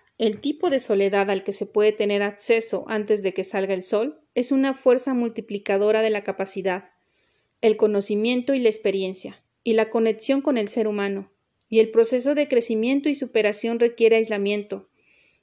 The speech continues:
Hay dos opciones. Se puede pasar todo el día intercambiando un sinfín de mensajes sobre miles de asuntos más o menos carentes de sentido a través del móvil, o se puede cambiar el mundo explotando el propio talento,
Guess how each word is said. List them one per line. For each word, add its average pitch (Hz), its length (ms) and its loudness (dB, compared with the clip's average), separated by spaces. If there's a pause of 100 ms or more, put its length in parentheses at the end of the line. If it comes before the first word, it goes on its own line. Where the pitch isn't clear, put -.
(140)
Hay 262 200 6
dos 285 200 2
opciones. 208 680 -4 (520)
Se 247 180 4
puede 349 260 6
pasar 311 400 0
todo 247 200 6
el 247 100 2
día 233 240 2
intercambiando 214 680 0
un 233 80 0
sinfín 233 420 0
de 294 80 2
mensajes 247 520 -2
sobre 214 280 2
miles 262 300 2
de 247 80 4
asuntos 220 520 -2
más 233 340 -4 (100)
o 226 80 -4
menos 226 320 0
carentes 226 480 0
de 196 80 -2
sentido 202 560 2
a 196 100 -2
través 208 280 2
del 220 140 0
móvil, 226 460 -2 (460)
o 254 100 6
se 247 140 4
puede 285 300 6
cambiar 233 340 2
el 233 100 4
mundo 240 640 0
explotando 233 560 2
el 247 120 2
propio 240 360 2
talento, 196 580 -4